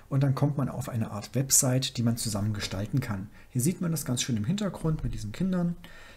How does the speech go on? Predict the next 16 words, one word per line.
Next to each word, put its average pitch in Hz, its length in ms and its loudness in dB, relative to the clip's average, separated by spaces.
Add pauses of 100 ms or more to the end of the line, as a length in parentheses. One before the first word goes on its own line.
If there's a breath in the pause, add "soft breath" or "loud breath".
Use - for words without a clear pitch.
Das 131 200 -2
heißt, 123 400 2
ne, 175 180 -4
wir 135 80 2
haben 131 140 4
einfach 131 260 -2
eine 110 240 -2
Seite, 113 340 2
da 104 120 -2
kann 104 220 -4
ich 104 220 -6
Videos, 131 600 2
Texte, 135 480 0
Bilder, 135 500 6
Sonstiges 143 640 -2
einfügen. 120 640 0